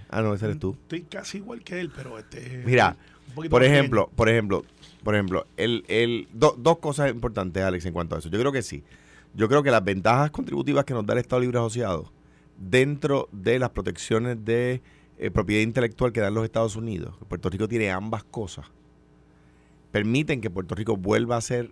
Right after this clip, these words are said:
Speaker 1: eh, sede de industrias importantes. Yo, está muy bien lo que se dice del turismo, pero el turismo es el siete por ciento de nuestra economía. O sea, a, eh, eh, el turismo le llena los ojos a la gente y es importante.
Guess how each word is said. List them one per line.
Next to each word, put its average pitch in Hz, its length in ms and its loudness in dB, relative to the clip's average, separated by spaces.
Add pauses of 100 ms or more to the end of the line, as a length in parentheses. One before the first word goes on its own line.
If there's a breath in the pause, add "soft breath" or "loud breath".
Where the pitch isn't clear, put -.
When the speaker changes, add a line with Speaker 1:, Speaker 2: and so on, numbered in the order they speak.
(100)
Speaker 1:
eh, 110 480 -2
sede 117 320 -2
de 92 80 0
industrias 98 460 -4
importantes. 82 760 -8 (640 soft breath)
Yo, - 80 -8
está - 220 0
muy 165 160 6
bien 143 260 4
lo 135 100 2
que 123 120 -2
se 120 80 0
dice 117 140 -2
del 120 100 -2
turismo, 95 400 -4
pero 90 120 -2
el 82 60 -6
turismo 90 300 -2
es 113 60 -4
el - 20 -10
siete 107 180 -4
por 104 160 -8
ciento 101 220 -6
de 104 60 -4
nuestra 98 180 -10
economía. 78 500 -8 (840)
O - 40 -18
sea, 92 280 -2 (840 soft breath)
a, 98 240 0
eh, 98 200 0
eh, 107 220 0
el 101 160 -6
turismo 160 380 2
le 127 120 2
llena 143 300 0
los 143 220 -2
ojos 147 280 -2
a 139 40 -2
la 135 120 0
gente 143 240 -4
y 92 140 -2
es 120 60 -4
importante. 98 1040 -6